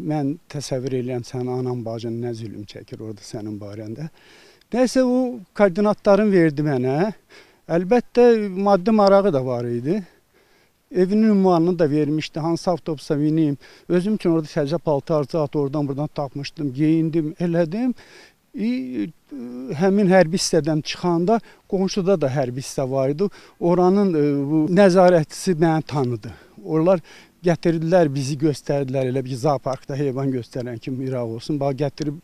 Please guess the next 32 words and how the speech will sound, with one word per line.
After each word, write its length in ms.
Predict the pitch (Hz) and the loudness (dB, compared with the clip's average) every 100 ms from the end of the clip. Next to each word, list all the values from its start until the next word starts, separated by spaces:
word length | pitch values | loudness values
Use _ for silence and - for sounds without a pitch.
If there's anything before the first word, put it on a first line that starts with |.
| - | -6
göstərdilər. 600 | 156 - 139 131 120 143 | -6 -4 -4 -2 -2 0
Yəni, 180 | 160 175 | 2 4
hamı 160 | 185 202 - | 4 4 0
sifətdən 400 | 190 170 185 160 | -2 -2 -2 -2
bizi 240 | 143 147 | -2 -8
tanıyırdılar 800 | - 156 135 113 98 95 87 - 156 | -4 -2 0 -2 -6 -12 -14 -6 -4
ermənilər. 500 | 120 107 101 101 - _ _ - - - - - _ - | -4 -6 -8 -10 -12 _ _ -20 -20 -20 -20 -20 _ -4
Hə, 100 | 151 | 0
orada 380 | 147 151 170 | 2 2 0
tutdular 560 | - - - 135 139 123 | -6 -12 -12 -6 -4 -4
məni, 480 | 127 117 127 165 185 - | -4 -4 -2 0 0 -4
çox 320 | - 170 151 151 | -12 -10 -10 -14
zülm 400 | 139 127 127 127 | -10 -8 -6 -6
verdilər. 540 | 117 107 104 98 110 - _ _ _ - - _ - | -6 -8 -10 -14 -16 -20 _ _ _ -20 -20 _ -4
O 80 | 185 | 2
qədər 220 | 220 220 | 4 4
döymüşdülər, 540 | 156 147 131 123 156 151 | 4 2 2 -2 -2 4
başıma 300 | 196 - 233 | 4 6 4
elə 140 | 220 196 | 4 4
zərbə 380 | 165 220 180 147 | 4 4 6 4
vurmuşdular, 400 | 139 135 - 147 | 4 2 0 2
buradan 300 | 185 208 208 | 4 4 4
elə 140 | 175 | 2
bir, 80 | 170 | 2
bir 140 | 170 135 | -2 0
dənə 200 | 135 117 | 0 0
də 60 | 107 | -4
baş 180 | 120 - | -8 -10
çıxmışdı. 480 | - 117 117 - 113 123 | -14 -12 -12 -12 -10 -6
Belə, 180 | 131 143 - - _ | -6 -8 -14 -20 _
hardasa 420 | 190 185 160 - 139 | -2 -2 -4 -4 -2
bir 160 | 160 | 2